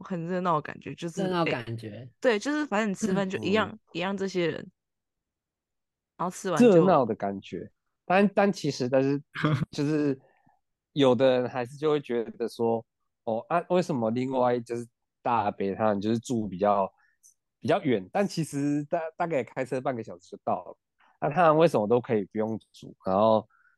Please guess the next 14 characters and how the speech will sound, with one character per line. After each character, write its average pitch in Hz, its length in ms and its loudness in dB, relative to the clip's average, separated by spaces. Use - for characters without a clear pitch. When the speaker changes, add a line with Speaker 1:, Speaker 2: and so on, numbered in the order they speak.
Speaker 3:
就 104 100 -2
是 110 400 0
还 107 160 0
是 151 160 2
会 170 140 6
有 101 360 2
一 135 80 -6
些 123 180 0
抱 110 340 0
怨 104 220 -2
之 92 260 -12
类 98 140 0
的， 90 60 -2
Speaker 1:
哦。 87 200 -10